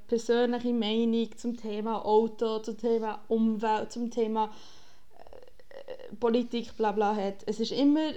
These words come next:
so, dass, dass die Deutschen das haben, dass sie auf der Autobahn so schnell fahren dürfen, wie sie eben können. Das ist jedem extrem wichtig.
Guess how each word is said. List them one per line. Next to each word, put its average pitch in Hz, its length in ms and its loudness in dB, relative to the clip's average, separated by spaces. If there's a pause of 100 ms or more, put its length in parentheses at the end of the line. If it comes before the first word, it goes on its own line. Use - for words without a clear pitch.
so, 247 480 4 (440)
dass, 277 400 0 (240)
dass 220 200 -2
die 214 140 -8
Deutschen 254 640 2
das 220 260 -2
haben, 214 300 2
dass 196 220 -6
sie 220 100 0
auf 226 100 -2
der 220 140 2
Autobahn 247 360 4
so 285 120 0
schnell 277 500 6
fahren 247 420 -2
dürfen, 220 600 -4
wie 247 100 -4
sie 240 140 -4
eben 226 200 -2
können. 208 360 -2 (540)
Das - 140 -10
ist - 220 -4
jedem 208 540 0
extrem 180 560 -10
wichtig. - 400 -12